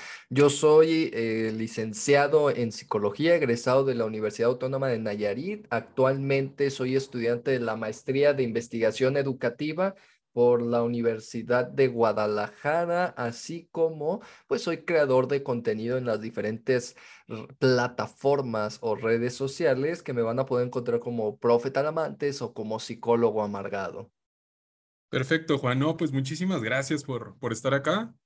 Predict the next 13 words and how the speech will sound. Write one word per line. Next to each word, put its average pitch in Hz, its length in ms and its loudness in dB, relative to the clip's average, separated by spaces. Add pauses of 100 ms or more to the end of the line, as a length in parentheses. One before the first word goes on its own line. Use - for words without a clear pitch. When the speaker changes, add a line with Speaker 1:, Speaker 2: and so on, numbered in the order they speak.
(400)
Speaker 2:
Eh, 120 360 -6
justo, 175 600 0
eh, 113 480 -6
la 123 100 -2
invitación 131 840 -2
por 113 100 -8
ahí 120 160 -4
corrió, 123 580 -4 (920)
dado 127 320 0
que, 101 420 -2
que - 100 -4
te 110 140 -6
conozco, 123 580 -2